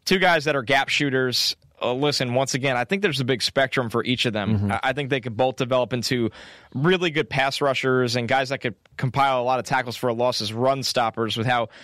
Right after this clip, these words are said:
Speaker 1: quickly they can find themselves into the backfield. It's just gonna be interesting if they can consistently do that at the next level. So I like both those players. I think Matabuke was quietly good all year, and same for Blacklock, who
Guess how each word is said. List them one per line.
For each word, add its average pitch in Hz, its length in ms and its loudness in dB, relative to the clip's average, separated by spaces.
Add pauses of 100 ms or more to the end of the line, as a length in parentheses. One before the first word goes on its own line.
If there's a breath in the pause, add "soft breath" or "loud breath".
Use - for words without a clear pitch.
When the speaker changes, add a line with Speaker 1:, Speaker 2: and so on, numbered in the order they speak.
(200 loud breath)
Speaker 1:
quickly 160 320 0
they 131 100 0
can 117 140 -6
find 135 280 0
themselves 120 520 0
into 139 260 -2
the 117 120 0
backfield. 104 720 0 (340 loud breath)
It's 127 100 -2
just 151 140 -6
gonna 156 120 0
be 131 120 -4
interesting 123 380 -2
if 107 80 -4
they 123 120 0
can 113 160 -4
consistently 120 760 -2
do 117 220 0
that 110 180 0
at 104 100 -8
the 113 80 0
next 107 240 -2
level. 101 400 0
So 123 380 0 (600 loud breath)
I 202 120 4
like 254 200 2
both 151 200 2
those 127 180 0
players. 110 460 0
I 156 100 2
think 165 160 -4
Matabuke 185 800 0 (260 loud breath)
was 143 340 2 (200)
quietly 160 540 2
good 165 160 0
all 165 140 2
year, 170 360 2
and 135 160 -2
same 165 240 0
for 156 80 0
Blacklock, 135 580 0
who 127 340 2